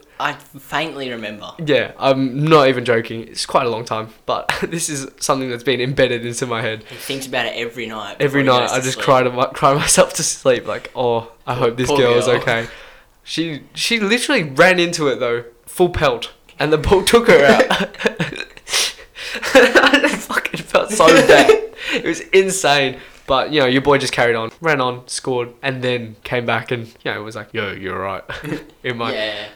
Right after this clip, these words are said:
Speaker 2: prepubescent <laughs> voice.
Speaker 1: Was that, that, that when you had the skinhead, right?
Speaker 2: Yeah, yeah, yeah.
Speaker 1: Yeah.
Speaker 2: My skinhead, good times, so hot. So, um, that was a bit of background history on Harry and I and how, you know, we're still tight to this day. You know how it is, keeping tight,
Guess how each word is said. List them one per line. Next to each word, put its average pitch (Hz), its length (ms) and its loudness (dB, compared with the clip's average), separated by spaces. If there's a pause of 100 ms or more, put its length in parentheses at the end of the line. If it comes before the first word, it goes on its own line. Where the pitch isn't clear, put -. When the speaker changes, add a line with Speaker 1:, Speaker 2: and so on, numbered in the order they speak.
(120)
Speaker 2:
prepubescent 123 880 -2
<laughs> 151 180 -10
voice. 120 300 -2
Speaker 1:
Was 131 160 -2
that, 135 300 -2
that, 127 220 -6
that 123 140 -8
when 143 120 -8
you 113 80 -10
had 104 140 -14
the 95 60 -14
skinhead, - 560 -14
right? - 120 -14
Speaker 2:
Yeah, 156 220 6
yeah, 135 160 2
yeah. 123 120 6
Speaker 1:
Yeah. 117 220 0 (300)
Speaker 2:
My 123 160 -14
skinhead, 117 640 -4
good 131 160 0
times, 113 560 -4
so 123 360 0
hot. 117 440 -4 (100)
So, 160 380 -2
um, 151 260 -2
that 180 100 -2
was 240 120 -6
a 226 40 -12
bit 190 100 0
of 127 220 -6 (200)
background 113 480 -6
history 104 480 -8
on 113 240 -8
Harry 113 300 -6
and 110 100 -8
I 107 160 -6
and 110 100 -12
how, 113 260 -6
you 120 240 -10
know, 110 140 -10
we're 127 160 -12
still 143 220 -6
tight - 340 -10
to 113 100 -14
this 110 180 -12
day. 110 380 -6
You 135 80 -12
know 131 100 -4
how 120 140 -6
it 107 100 -8
is, 107 160 -12 (240)
keeping 151 300 -6
tight, 107 360 -6